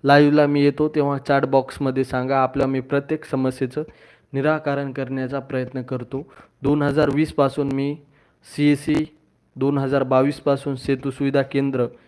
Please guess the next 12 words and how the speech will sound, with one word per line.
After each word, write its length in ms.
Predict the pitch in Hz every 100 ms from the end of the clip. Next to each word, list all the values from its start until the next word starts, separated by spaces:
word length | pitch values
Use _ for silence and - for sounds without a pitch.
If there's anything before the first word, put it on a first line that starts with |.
| _ -
हे 100 | 135
स्वतः 360 | 123 139 147 143
मी 180 | 139
चालवतो 640 | 131 123 123 117 127 156 - _ _ _ _ _ _ _ _ _ _ _ _ _ _ -
आणि 220 | 135 143
स्वतः 400 | 139 147 143 147 - - -
सोमेश्वर, 560 | - 139 143 - - 226 - -
तालुका, 380 | 131 131 143
जिल्हा 300 | 139 131 135
नांदेड 440 | 135 139 139 127 120
या 240 | 127 127
गावातला 600 | 123 127 127 127 135 127